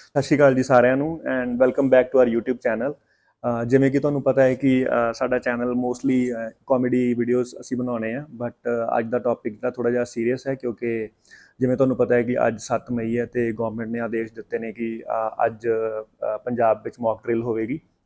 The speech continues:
ਜਾਂ ਕਈ ਹੋਰ ਰਾਜਾਂ 'ਚ ਵੀ ਹੋਵੇਗੀ। ਸੋ ਮੈਂ ਦੇਖਿਆ ਕਿ ਮੌਕ ਡਰਿਲ ਨੂੰ ਲੈ ਕੇ ਬਹੁਤ ਸਾਰੇ ਲੋਕਾਂ 'ਚ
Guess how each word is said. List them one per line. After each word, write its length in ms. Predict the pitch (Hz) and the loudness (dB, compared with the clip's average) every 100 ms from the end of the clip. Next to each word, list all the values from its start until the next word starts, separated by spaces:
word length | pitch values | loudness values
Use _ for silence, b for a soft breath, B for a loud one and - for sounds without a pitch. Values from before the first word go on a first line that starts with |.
| - | -4
ਜਾਂ 80 | 120 | 0
ਕਈ 200 | 123 120 | 2 2
ਹੋਰ 220 | 120 120 | 2 2
ਰਾਜਾਂ 280 | 113 110 110 | 0 0 -6
'ਚ 80 | |
ਵੀ 100 | 113 | -4
ਹੋਵੇਗੀ। 380 | 117 107 107 127 - b b b - | -2 -2 -2 -6 -10 b b b -2
ਸੋ 160 | 160 | 2
ਮੈਂ 120 | 170 | 4
ਦੇਖਿਆ 280 | 160 147 170 | 4 4 2
ਕਿ 100 | 170 | 2
ਮੌਕ 320 | 160 143 135 | 4 4 4
ਡਰਿਲ 120 | 139 151 | 2 2
ਨੂੰ 140 | 156 | 2
ਲੈ 120 | 143 | 0
ਕੇ 140 | 139 147 | 0 0
ਬਹੁਤ 240 | 127 147 | 0 0
ਸਾਰੇ 180 | - 151 | 0 0
ਲੋਕਾਂ 340 | 139 - 135 | 0 -2 -6
'ਚ 120 | 131 | 0